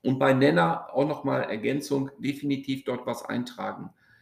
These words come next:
Im Idealfall null null null, dann funktioniert das auch. Und dann muss man zur wirtschaftlichen Einheit auch einen Zähler und einen Nenner eintragen. Das heißt, wie groß ist der Anteil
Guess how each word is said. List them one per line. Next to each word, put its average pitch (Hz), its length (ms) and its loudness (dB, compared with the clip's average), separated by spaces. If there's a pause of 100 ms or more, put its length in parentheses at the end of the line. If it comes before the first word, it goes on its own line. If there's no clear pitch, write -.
(140)
Im 120 120 2
Idealfall 120 640 2
null 117 200 2
null 113 260 0
null, 117 220 0
dann 113 200 -4
funktioniert 101 680 -10
das - 220 -20
auch. - 180 -20 (960)
Und 131 240 2
dann 151 200 6
muss 175 220 0
man 165 300 2
zur 139 240 4
wirtschaftlichen 139 840 0
Einheit 156 840 -2 (340)
auch 143 240 6
einen 127 120 -2
Zähler 139 640 0
und - 220 -8
einen 110 160 0
Nenner 143 440 0
eintragen. 165 1000 -2 (280)
Das - 300 -4
heißt, 139 440 0 (280)
wie 120 320 0
groß 139 560 0
ist - 240 -6
der - 340 -2
Anteil 139 880 0